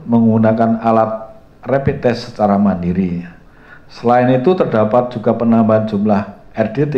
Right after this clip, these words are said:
di beberapa rumah sakit rujukan, seperti di Rumah Sakit Pandeman Senopati mendapatkan tambahan dua ratus R D T dari Dinkes atau Dinas Kesehatan Bantul,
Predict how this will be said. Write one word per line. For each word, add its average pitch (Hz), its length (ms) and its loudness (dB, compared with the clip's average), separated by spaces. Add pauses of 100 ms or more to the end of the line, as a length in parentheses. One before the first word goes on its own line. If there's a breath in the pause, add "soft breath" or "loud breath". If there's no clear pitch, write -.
(120)
di 110 80 -4
beberapa 101 480 -4
rumah 101 320 0
sakit 101 240 -8
rujukan, 104 800 -4 (640 loud breath)
seperti 107 480 -2
di 104 280 0
Rumah 101 240 2
Sakit 101 360 -4
Pandeman 95 440 0
Senopati 98 880 -2
mendapatkan 95 680 -2
tambahan 92 400 -2
dua 95 240 0
ratus 120 520 0 (1000 soft breath)
R 104 160 0
D 110 40 -4 (120)
T - 60 -4 (1900)
dari 107 400 0
Dinkes 98 640 -6
atau 98 240 -8
Dinas 92 320 -4
Kesehatan 95 400 -8
Bantul, 120 640 0